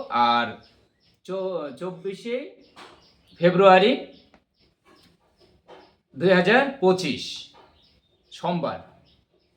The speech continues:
সবাইকে পালন করতে হবে সোমবার। আর পালন করতে হবে তার পরের দিন, আহ, পঁচিশে ফেব্রুয়ারি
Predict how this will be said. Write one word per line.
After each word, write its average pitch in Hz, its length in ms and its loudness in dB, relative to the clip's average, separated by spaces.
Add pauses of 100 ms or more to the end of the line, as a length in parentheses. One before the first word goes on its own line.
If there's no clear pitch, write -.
(160)
সবাইকে 185 460 0
পালন 156 360 0
করতে 160 280 -2
হবে 170 240 2 (200)
সোমবার। 139 440 -6 (360)
আর 117 200 -6
পালন 196 320 4
করতে 220 300 -2
হবে 202 340 2
তার 156 280 2
পরের 170 320 2
দিন, 220 400 2 (1300)
আহ, 127 240 -2
পঁচিশে 214 500 2
ফেব্রুয়ারি 196 640 4